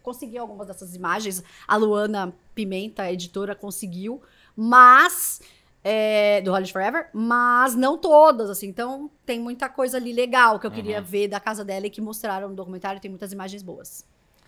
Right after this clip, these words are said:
Speaker 2: Sim,
Speaker 1: Essa
Speaker 2: é,
Speaker 1: é uma
Speaker 2: ele faz aquela
Speaker 1: bela
Speaker 2: tour,
Speaker 1: dica.
Speaker 2: né, e fala, "Ah, essa aqui foi o banheiro onde encontramos ela. Veja só." E, tipo, é bem bizarro. Esse documentário tá no H B O Max,
Speaker 1: Super.
Speaker 2: é a nossa dica, novamente, aqui do Apocalipse pra vocês.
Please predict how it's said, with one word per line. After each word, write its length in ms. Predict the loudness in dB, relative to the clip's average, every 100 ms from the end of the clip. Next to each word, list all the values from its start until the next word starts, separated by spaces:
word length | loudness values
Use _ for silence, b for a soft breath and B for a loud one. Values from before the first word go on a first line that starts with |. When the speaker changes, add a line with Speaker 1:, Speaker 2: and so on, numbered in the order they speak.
| b b -18
Speaker 2:
Sim, 380 | -10 -6 -2 4
Speaker 1:
Essa 40 |
Speaker 2:
é, 140 | 6
Speaker 1:
é 40 | 6
uma 40 | 4
Speaker 2:
ele 80 | 0
faz 140 | 0
aquela 240 | 2 4 4
Speaker 1:
bela 140 | 4
Speaker 2:
tour, 220 | 0 0
Speaker 1:
dica. 100 | 0
Speaker 2:
né, 160 | 0 0
e 20 |
fala, 300 | 2 2 2 4
"Ah, 220 | 6 6
essa 220 | 6 -2
aqui 140 | -10
foi 140 | -8 -6
o 40 |
banheiro 360 | -2 0 0 -4
onde 140 | -8
encontramos 680 | -12 -12 -8 -4 -4 -2 2
ela. 420 | 4 4 0 -4 B B -6
Veja 200 | -4 -4
só." 560 | -2 0 0 -2 -14 _ _ _ -18
E, 80 | -16
tipo, 260 | -14 -16 -14
é 80 | -10
bem 200 | -8 -8
bizarro. 380 | -6 -2 -2 -2 B -12
Esse 120 | -6
documentário 540 | -4 -4 0 0 2
tá 120 | 0
no 100 | 0
H 180 | -2 -4
B 80 | -4
O 80 | -4
Max, 400 | -2 -2 -4 -8
Speaker 1:
Super. 200 | -14 -14 -2
Speaker 2:
é 140 | 2
a 100 | 4
nossa 460 | 4 0 2 2 2
dica, 440 | -2 -8 -4 -6
novamente, 680 | 0 0 2 0 0 -8 -10
aqui 180 | -10 -12
do 440 | -8 -6 -8 -8
Apocalipse 920 | -8 -4 -6 -4 -6 -6 -14 -18 -18 _ b b b _
pra 180 | 2 4
vocês. 760 | 4 -2 -4 -2 0 -2 -10